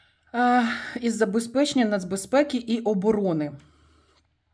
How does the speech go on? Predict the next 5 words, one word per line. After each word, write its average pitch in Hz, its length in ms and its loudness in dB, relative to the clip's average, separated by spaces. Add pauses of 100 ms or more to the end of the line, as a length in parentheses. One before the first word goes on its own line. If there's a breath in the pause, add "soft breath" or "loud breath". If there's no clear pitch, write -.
(880 soft breath)
Нам 285 220 4
тут 233 180 -2
одне 214 200 -2
головне 196 400 -2
управління, 226 720 -2